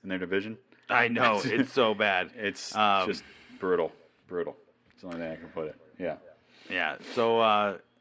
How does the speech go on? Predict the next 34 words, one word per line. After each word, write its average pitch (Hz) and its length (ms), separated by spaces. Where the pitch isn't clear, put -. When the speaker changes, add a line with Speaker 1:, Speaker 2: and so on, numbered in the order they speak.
Speaker 2:
I 127 160
got 131 160
to 123 140
agree 117 240
with 107 200
Vegas 110 380
here. 104 500
I 101 80
like 98 220
the 98 80
Chargers 98 520
to 98 120
win 92 160
a 87 40
close 101 360
one. 104 360
Uh, 87 300
three-point 117 500
spread. 98 400
I 90 120
will 95 180
take 95 240
the - 80
Chargers 87 460
to 80 100
beat 87 320
the - 80
spread, 90 540
um, 78 540
but, 82 360
uh, 76 320
but 80 140
that's 85 240
close. - 460